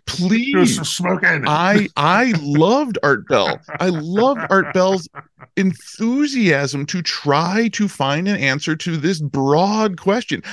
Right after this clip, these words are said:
Speaker 2: I went to Roswell, New Mexico. I, I drove by Roswell, New Mexico. Did I stop in Roswell, New Mexico? Heck yeah, I stopped in Roswell, New Mexico. Is it, you know, fiction?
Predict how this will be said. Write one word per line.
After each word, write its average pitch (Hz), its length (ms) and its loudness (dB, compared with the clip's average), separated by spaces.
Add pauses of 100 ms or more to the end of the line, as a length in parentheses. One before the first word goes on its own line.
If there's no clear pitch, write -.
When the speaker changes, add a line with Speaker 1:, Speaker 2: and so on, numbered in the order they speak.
(120)
Speaker 2:
I 233 160 0
went 196 280 -4
to 247 100 -2
Roswell, 196 560 4
New 226 140 2
Mexico. 214 680 -2 (280)
I, 143 80 0
I 147 180 -2
drove 196 380 2
by 240 160 0
Roswell, 226 500 2
New 214 140 -2
Mexico. 196 420 -4
Did 127 180 0
I 127 100 -2
stop 131 340 -2
in 170 100 0
Roswell, 185 340 2
New 190 100 -2
Mexico? 202 420 -2 (160)
Heck - 400 -8
yeah, 190 240 2
I 156 60 0
stopped 143 340 -4
in 135 80 -8
Roswell, 120 400 0
New 120 120 -8
Mexico. 92 540 -4 (320)
Is 175 300 0
it, 170 180 0 (280)
you 151 180 0
know, - 200 -2 (120)
fiction? - 920 -2